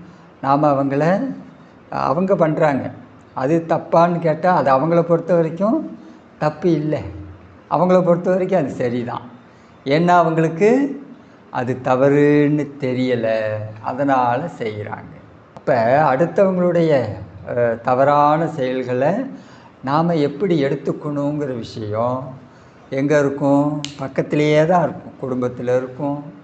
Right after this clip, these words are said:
நாம வேலை செய்யற இடங்கள்ல இருக்கும். அவங்கெல்லாம் வந்து தவறுகள் செய்றாங்க, இதை என்னால சகிச்சுக்க முடியல, சகிச்சுக்கிட்டு தான் ஆகணும். இந்த சமுதாயம்,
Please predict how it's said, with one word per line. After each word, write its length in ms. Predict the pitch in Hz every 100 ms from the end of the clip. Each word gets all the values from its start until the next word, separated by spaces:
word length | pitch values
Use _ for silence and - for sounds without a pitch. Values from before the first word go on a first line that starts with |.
| - - - -
நாம 340 | 131 143 196
வேலை 380 | 247 135 139 139
செய்யற 420 | 139 139 131 127
இடங்கள்ல 520 | 139 151 147 147 147
இருக்கும். 520 | 143 139 151 151 156 160 - - - - -
அவங்கெல்லாம் 540 | 139 147 156 165 180 175
வந்து 640 | 156 147 180 233 294 - - -
தவறுகள் 480 | - 143 151 143 143
செய்றாங்க, 440 | 143 139 139 139 143
இதை 220 | 143 135
என்னால 340 | 139 143 147
சகிச்சுக்க 580 | 139 139 135 139 151 151
முடியல, 460 | 135 135 139 139 139 139 - - - - -
சகிச்சுக்கிட்டு 640 | 160 170 175 214 165 190
தான் 380 | 175 170 156 160
ஆகணும். 300 | 151 156 120 98 - - - - - -
இந்த 140 | 117 120
சமுதாயம், 960 | - 131 139 139 135 127 131 131 131